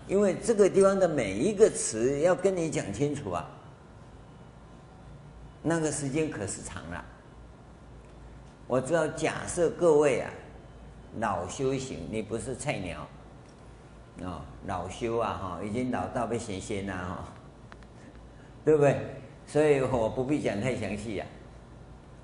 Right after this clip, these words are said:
我们在说讲读经啊，我常跟各位讲读经，这部经只有两卷经文，大概啊，你两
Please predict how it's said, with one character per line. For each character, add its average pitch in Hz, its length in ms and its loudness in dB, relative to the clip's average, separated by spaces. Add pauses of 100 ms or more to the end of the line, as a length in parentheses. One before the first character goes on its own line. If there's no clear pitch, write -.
(440)
我 - 80 2
们 165 160 4
在 196 220 4
说 185 180 2
讲 180 220 0 (560)
读 143 180 4
经 170 400 2
啊， 127 140 -2 (300)
我 117 120 2
常 131 240 -2
跟 143 200 0
各 139 80 2
位 131 100 2
讲 113 140 -2 (100)
读 110 160 0
经， 117 340 -4 (540)
这 208 140 4
部 190 180 4
经 170 260 0
只 165 120 -4
有 165 100 2
两 104 220 0
卷 131 200 2
经 117 220 0
文， 92 180 0 (1900)
大 190 300 2
概 139 320 2
啊， - 80 -10 (420)
你 180 260 4
两 139 200 2